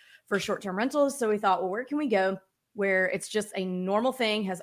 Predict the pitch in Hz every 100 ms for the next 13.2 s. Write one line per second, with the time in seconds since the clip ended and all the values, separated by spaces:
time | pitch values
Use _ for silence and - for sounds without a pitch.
0 | - 233 269 214 233 214 196 196 196 202
1 | 196 196 196 180 185 185 - _ - _
2 | - 202 190 214 214 208 202 185 180 190
3 | 269 190 196 190 180 180 180 170 175 277
4 | 330 202 185 220 _ _ _ _ _ _
5 | - - 220 208 214 214 208 202 196 185
6 | 208 208 196 190 185 190 - - 190 196
7 | 180 208 208 208 180 196 185 185 175 175
8 | - _ _ _ - 214 214 185 185 180
9 | - 208 196 190 180 170 170 - 185 240
10 | 247 - _ _ - 202 196 190 185 185
11 | - 196 196 190 185 180 175 170 170 _
12 | _ _ 196 180 208 208 240 - 190 185
13 | 185 175